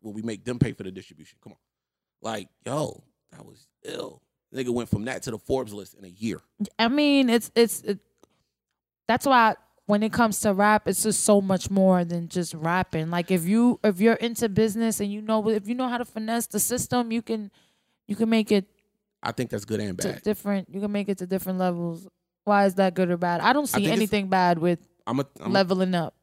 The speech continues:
Speaker 1: I think it's good, you know, of, of course, because people are becoming owners and people are re-, like, realizing that it's more than just me just making this music that I don't even own.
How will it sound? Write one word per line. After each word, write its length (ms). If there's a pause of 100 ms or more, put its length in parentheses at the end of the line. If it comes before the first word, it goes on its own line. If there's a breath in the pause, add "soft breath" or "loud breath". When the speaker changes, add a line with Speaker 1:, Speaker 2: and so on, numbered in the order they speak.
Speaker 1:
I 100
think 280
it's 160
good, 420 (880)
you 100
know, 160
of, 180
of 140
course, 220
because 260
people 300
are 60
becoming 420
owners 500
and 160
people 320
are 240 (240)
re-, 160
like, 240 (400)
realizing 640
that 240 (420)
it's 160
more 200
than 120
just 220
me 140
just 240
making 400
this 200
music 420 (1200)
that 140
I 80
don't 160
even 180
own. 360